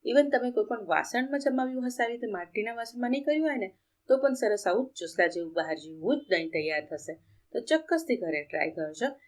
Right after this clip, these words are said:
અને કમેન્ટ કરીને કહેજો કે કેવી લાગી રેસિપી. સાથે એ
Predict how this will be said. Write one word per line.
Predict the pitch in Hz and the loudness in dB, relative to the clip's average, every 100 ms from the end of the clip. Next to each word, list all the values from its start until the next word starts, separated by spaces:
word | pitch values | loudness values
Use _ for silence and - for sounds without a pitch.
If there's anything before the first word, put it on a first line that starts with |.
| _ 175 | _ 0
અને | 196 | 2
કમેન્ટ | 214 220 220 | 4 0 0
કરીને | 226 220 220 | 0 0 -2
કહેજો | 214 214 320 | -2 2 2
કે | 381 330 | 2 0
કેવી | 285 214 170 160 | 2 2 2 -4
લાગી | 156 151 151 | -2 -4 -4
રેસિપી. | 156 160 160 - 160 - _ _ - | -8 -6 -6 -4 -8 -10 _ _ 0
સાથે | 175 160 | 2 2
એ | 190 | 2